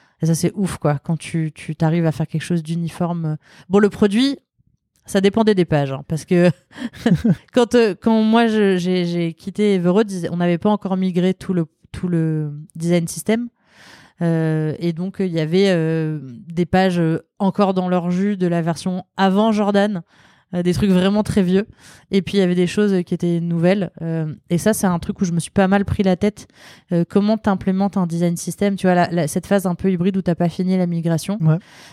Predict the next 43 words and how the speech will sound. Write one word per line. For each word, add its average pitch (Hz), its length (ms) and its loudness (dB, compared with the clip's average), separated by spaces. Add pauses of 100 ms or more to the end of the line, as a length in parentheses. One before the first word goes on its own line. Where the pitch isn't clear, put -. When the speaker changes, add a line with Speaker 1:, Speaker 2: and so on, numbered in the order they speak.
(120)
Speaker 1:
T'as 175 240 6
deux 185 260 4
approches. 220 340 2
Soit 190 120 0
tu - 100 -12
peux - 120 -2
l'avoir 170 260 2
par 165 200 -4
composant, 180 540 0 (340)
soit 196 180 0
tu 175 120 -16
peux 190 100 0
l'avoir 170 300 2
page 180 240 2
par - 180 -4
page. 190 360 2 (360)
Au 185 80 4
début, 180 260 2
on 202 100 2
l'a 180 80 2
fait, 175 200 0 (260)
on 170 100 -4
a 165 80 0
commencé 190 420 0
par 180 220 2 (100)
pa-, 175 120 2 (280)
page 196 240 2
par - 200 -4
page 190 440 0
chez, 165 340 -6
euh, 156 220 -4 (120)
euh, 156 260 -4
Everroad. 175 420 2
Il 160 60 0
faut 160 120 0
surtout 165 300 -4
pas 175 140 0
faire - 180 -8
ça. 185 160 -8 (220)
Ne 170 80 6
faites 226 260 0
pas 196 140 2
ça 190 220 -6